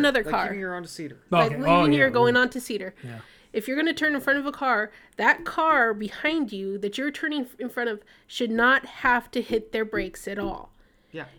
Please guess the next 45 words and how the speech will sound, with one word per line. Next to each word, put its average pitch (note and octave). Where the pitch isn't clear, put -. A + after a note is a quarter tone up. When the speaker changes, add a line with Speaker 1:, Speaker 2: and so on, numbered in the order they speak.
Speaker 1:
You A#3+
need C#4+
to C#4+
be B3
able A#3
to G3
get A#3+
out D#4
Speaker 3:
Yeah. C#3+
Speaker 1:
there C4+
and G#3+
get A#3+
up D4
to D4
speed A3+
in G#3+
enough A#3+
time A3+
to -
where G#3+
that A#3
person A#3
doesn't A3
have A#3
to A#3
stop -
for A3
you. -
Speaker 3:
And, G3+
and F#3+
obviously G3+
Speaker 2:
Use G#3+
your F3+
accelerator, F3
people. D3+
Speaker 1:
Yeah. G#3+
Speaker 3:
And F3
see, C#4
and, G#3
and F#3+
the, F#3
the F3+
funny A3
part G#3
is G3+